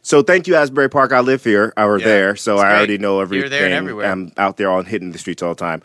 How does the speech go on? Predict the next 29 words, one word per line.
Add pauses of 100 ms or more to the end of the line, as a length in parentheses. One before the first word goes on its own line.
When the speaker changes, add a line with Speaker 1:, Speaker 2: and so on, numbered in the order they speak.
(160)
Speaker 1:
We'll
be
moving
on
with
Coastline
Tour
now
that
the
summer
is
over,
and
I'll
be
hitting
up
Bradley
Beach. (580)
Now, (1120)
I
was
finishing
up
a
couple
weeks
ago